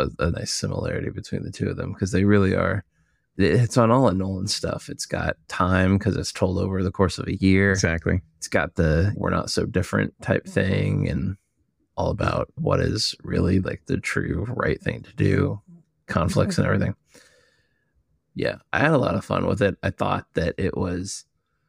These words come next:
Speaker 1: I'm sad that I had never read it sooner, honestly. Now I'm gonna be going out there and looking for more, all of the James Gordon comics that I can find, 'cause I really,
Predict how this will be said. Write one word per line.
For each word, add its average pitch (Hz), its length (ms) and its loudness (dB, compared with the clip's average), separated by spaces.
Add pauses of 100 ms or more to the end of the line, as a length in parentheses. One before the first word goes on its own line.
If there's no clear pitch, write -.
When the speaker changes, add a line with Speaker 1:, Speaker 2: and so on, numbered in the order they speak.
(280)
Speaker 1:
I'm 101 120 0
sad 95 280 2
that 80 100 0
I - 80 2
had 90 80 4
never 90 200 2
read 90 180 2
it - 120 -2
sooner, 95 400 2
honestly. 98 480 4
Now 95 280 2
I'm 95 60 0
gonna 95 160 2
be 98 320 2
going 98 240 2
out 98 120 0
there 98 120 0
and 98 120 0
looking 95 220 -2
for - 140 -2
more, 98 500 -2
all 98 220 2
of 123 60 -4
the 101 80 -2
James 101 280 2
Gordon 98 340 0
comics 101 340 -2
that 98 100 2
I 101 60 -2
can 101 140 -6
find, 101 420 0
'cause 135 100 -8
I 98 80 0
really, 101 420 0